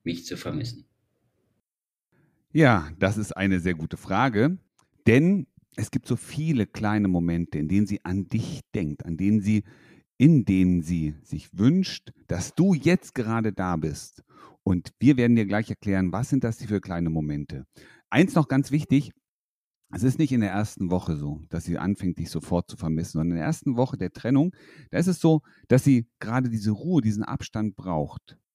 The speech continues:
Speaker 2: Ja? Aber dann kommen immer mehr Momente, in denen sie an dich denkt. Und die beleuchten wir jetzt gleich.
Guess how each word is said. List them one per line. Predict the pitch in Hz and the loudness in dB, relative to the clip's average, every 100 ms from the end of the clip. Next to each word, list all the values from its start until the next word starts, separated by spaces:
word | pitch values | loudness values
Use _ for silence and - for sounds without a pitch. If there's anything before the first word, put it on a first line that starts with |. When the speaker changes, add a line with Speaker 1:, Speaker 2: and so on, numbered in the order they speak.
| _ _ _ _ _ | _ _ _ _ _
Speaker 2:
Ja? | 85 90 135 - _ - | -2 0 -2 -6 _ -10
Aber | 90 90 | -4 -4
dann | 85 87 131 147 95 76 78 - | -4 0 4 6 6 2 -6 -12
kommen | - 87 90 | -6 -4 -2
immer | 135 151 123 | 0 0 2
mehr | 110 110 | 2 2
Momente, | 107 87 90 107 135 117 | 0 0 2 0 0 -2
in | 85 80 | -2 -2
denen | 92 117 107 | 0 2 0
sie | 101 - | -2 -4
an | 85 85 80 | -4 -4 -2
dich | 95 - - _ - | -4 -4 -14 _ -6
denkt. | - 135 - _ _ | -6 -6 -10 _ _
Und | 78 78 | -10 -8
die | 92 139 175 - _ | -4 -2 -2 -6 _
beleuchten | 110 98 82 95 - | 2 4 2 0 -6
wir | - | -6
jetzt | 135 - | -6 -10
gleich. | - - - | -16 -16 -18